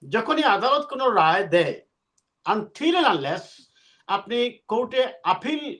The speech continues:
না করেন, আপনাকে এই রায় মানতেই হবে, এটার বিরুদ্ধে আপনি আর বলতে পারেন না। এটি হচ্ছে খুব স্বাভাবিক। কেন আসিফ মাহমুদ সজীব ভুঁইয়া তিনি এটার বিপক্ষে গেলেন এবং তিনি এটার বিপক্ষে গিয়ে স্টেটমেন্টটা দিলেন? এক। দ্বিতীয়ত হচ্ছে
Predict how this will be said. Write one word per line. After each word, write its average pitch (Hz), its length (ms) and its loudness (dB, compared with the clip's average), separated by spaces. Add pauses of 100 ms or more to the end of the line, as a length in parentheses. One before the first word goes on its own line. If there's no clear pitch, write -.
(120)
না 180 200 0
করেন, 175 420 0 (240)
আপনাকে 175 360 -4
এই 175 300 -2
রায় 170 380 0
মানতেই 185 500 -6
হবে, 151 200 -2
এটার 185 160 -2
বিরুদ্ধে 190 260 -6
আপনি 180 140 -6
আর 170 60 -2
বলতে 160 220 -6
পারেন 135 180 -8
না। - 200 -20 (640)
এটি 220 160 -6
হচ্ছে 233 200 -2 (500)
খুব - 160 -8
স্বাভাবিক। 175 440 -2 (500)
কেন 254 220 0
আসিফ 262 340 -2
মাহমুদ 262 560 -2 (260)
সজীব 214 320 -2
ভুঁইয়া 220 240 0
তিনি 220 400 0
এটার 180 280 2
বিপক্ষে 214 460 -2
গেলেন 185 280 2
এবং 175 300 0
তিনি 233 180 -2
এটার 220 200 2
বিপক্ষে 196 360 -2
গিয়ে 170 220 -4
স্টেটমেন্টটা 151 560 -8
দিলেন? 120 340 -14 (360)
এক। 156 320 0 (500)
দ্বিতীয়ত 202 480 0
হচ্ছে 320 520 2